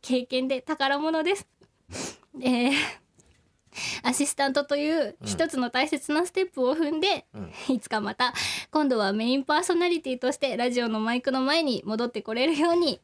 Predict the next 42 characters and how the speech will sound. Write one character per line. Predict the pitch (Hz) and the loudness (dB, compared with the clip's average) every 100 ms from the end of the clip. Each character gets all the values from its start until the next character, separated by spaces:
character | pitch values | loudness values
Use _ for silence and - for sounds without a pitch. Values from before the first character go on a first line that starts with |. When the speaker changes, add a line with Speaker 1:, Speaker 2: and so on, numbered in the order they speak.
| - | 0
Speaker 1:
大 | 294 | 0
き | - | 0
く | - | 2
な | 269 320 | 2 2
っ | |
て | 311 262 | 2 -2
皆 | 226 247 339 | 0 2 4
さ | 370 | 2
ん | |
を | 262 | 2
び | 247 | 0
っ | 254 | 0
く | 381 | 2
り | 427 | 2
さ | 370 | 2
せ | 359 | 4
ま | 403 587 | 2 2
す。 | 605 - _ _ _ _ _ _ - - - - - _ _ | 0 -4 _ _ _ _ _ _ -14 -12 -12 -14 -20 _ _
来 | 226 240 | 0 2
月 | 226 220 | 0 0
か | 220 | 0
ら | 208 | 0
の | 208 | 0
リ | 214 233 | 0 2
ニ | 254 | 2
ュ | |
ー | 262 | 2
ア | |
ル | 240 | 0
し | 247 | 0
た | 233 | 0
安 | 233 | 2
倍 | 247 | 2
長 | 254 269 | 2 2
の | 277 | 0
野 | 277 | 0
望 | 277 302 | 0 0
が、 | 330 339 202 _ | 2 0 -2 _
ま | 240 | -6
す | 240 | 0
ま | 415 539 | 2 2
す | 403 269 | 2 0